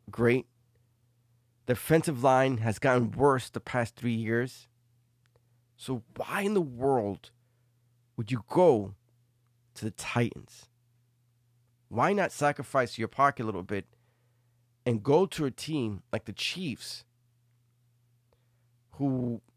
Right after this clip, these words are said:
guarantee you a five hundred record, guarantee you a greater chance of making the A F C conference? Oh, and they've been to the Super Bowl a couple times the la-,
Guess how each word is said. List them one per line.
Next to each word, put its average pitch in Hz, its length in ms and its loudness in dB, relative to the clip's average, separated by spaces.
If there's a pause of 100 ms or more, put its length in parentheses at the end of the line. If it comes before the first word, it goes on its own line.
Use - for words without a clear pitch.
(400)
guarantee 156 460 2
you 151 100 2
a 127 60 2
five 117 260 4
hundred 110 300 0
record, 95 320 -2 (1600)
guarantee 170 580 2
you 151 280 0
a 110 60 -2
greater 131 420 2
chance 123 420 0
of - 60 -14
making 117 300 0
the - 140 -6
A 117 100 0
F 104 80 -4
C 104 100 -10
conference? 120 640 -2 (640)
Oh, 190 280 4 (840)
and 131 140 -6
they've 131 240 -2
been 165 200 2
to 147 100 -14
the 139 80 -8
Super 156 260 -6
Bowl 117 240 0 (560)
a - 60 0
couple 139 380 -4
times 117 600 -2 (1200)
the 123 80 -6
la-, 131 140 6